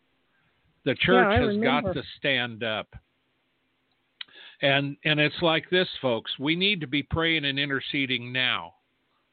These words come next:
Speaker 1: Now. We need to be repenting now.
Speaker 2: Amen.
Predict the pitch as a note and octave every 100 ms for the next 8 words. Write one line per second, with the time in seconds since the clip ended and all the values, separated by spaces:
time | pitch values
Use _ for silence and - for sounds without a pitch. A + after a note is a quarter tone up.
0 | _ C3+ C#3+ C3 G#2 D2 - _ _ _
1 | _ _ _ - - D3 E3+ F#3+ E3+ D#3
2 | E3 C#3+ C#3 - F3+ - C3+ C3+ D3+ C3
3 | G#2+ - _ _ _ _ _ _ _ _
4 | _ _ _ _ _ _ _ _ _ _
5 | _ _ - _ _ G#3 G#3 G#3 G3+ F#3+
6 | F3